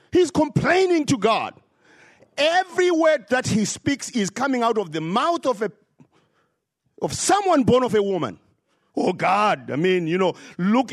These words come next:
I, I, I, all these unbelievers, this is, stuff is happening to them, you know, and, uh, good stuff, and look at me, I,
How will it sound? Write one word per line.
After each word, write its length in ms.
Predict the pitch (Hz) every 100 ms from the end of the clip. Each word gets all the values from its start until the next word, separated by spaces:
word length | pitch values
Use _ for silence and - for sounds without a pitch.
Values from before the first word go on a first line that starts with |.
| 180
I, 140 | 170 - -
I, 160 | 190 202
I, 260 | 226 233
all 220 | 247 220
these 200 | 190 190
unbelievers, 920 | - 226 269 220 233 311 247 185 135 131
this 220 | 233 262
is, 180 | 214 -
stuff 360 | - - 269 254
is 100 | 180
happening 500 | 180 262 269 269 247
to 120 | 247
them, 200 | 226 226 - -
you 140 | 226
know, 220 | 254 269
and, 240 | 262 240 208
uh, 100 | 175
good 360 | 139 254 302
stuff, 460 | - - 302 285 277
and 240 | 247 233 - 233
look 200 | 302 285
at 140 | 277
me, 220 | 294 285
I, 200 | 247 233